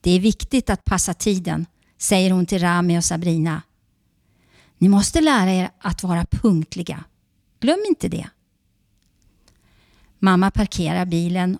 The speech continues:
och de går in tillsammans. Det är många barn som väntar i klassrummet. Läraren kommer in och hälsar alla elever välkomna.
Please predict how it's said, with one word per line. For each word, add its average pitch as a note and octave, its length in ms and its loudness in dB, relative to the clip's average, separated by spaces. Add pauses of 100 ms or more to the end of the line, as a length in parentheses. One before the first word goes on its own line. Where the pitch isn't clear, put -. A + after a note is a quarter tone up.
och F3 120 -6
de F#3 160 0
går F3+ 120 0
in F3+ 240 2
tillsammans. F#3+ 760 -8 (1300)
Det G3+ 100 2
är G#3+ 60 6
många A3+ 360 4
barn F#3 300 0
som G3 180 -2
väntar F3+ 360 -2
i F#3 60 -2
klassrummet. E3+ 840 -6 (800)
Läraren G3 520 4
kommer F#3+ 260 0
in F#3+ 320 2
och F#3 260 0
hälsar F#3+ 520 -2
alla F#3 240 0
elever F#3 640 0 (240)
välkomna. F3+ 800 -4